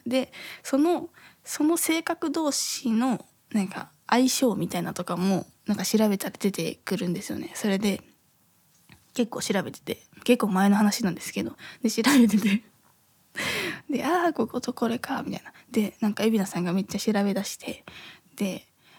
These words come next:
「ああ、なんか、私の建築家、建築家はなんか少ないですね」みたいな。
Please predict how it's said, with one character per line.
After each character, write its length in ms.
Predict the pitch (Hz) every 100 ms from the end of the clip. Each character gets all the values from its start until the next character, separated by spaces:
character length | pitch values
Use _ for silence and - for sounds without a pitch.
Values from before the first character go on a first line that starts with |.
| _ -
「あ 220 | - 254
あ、 60 | 233
な 100 | 220
ん 40 |
か、 220 | 226 - - _ - -
私 280 | - 208 -
の 100 | 226
建 240 | 220 233 226
築 240 | - 254
家、 220 | 233 240 _
建 220 | - 277 294
築 240 | - 294
家 180 | - 277
は 80 | 262
な 80 |
ん 100 | 262
か 220 | - - -
少 300 | - - 247
な 100 | 240
い 80 | 196
で 100 | 202
す 140 | -
ね」 160 | - -
み 80 | -
た 60 |
い 20 |
な。 60 | -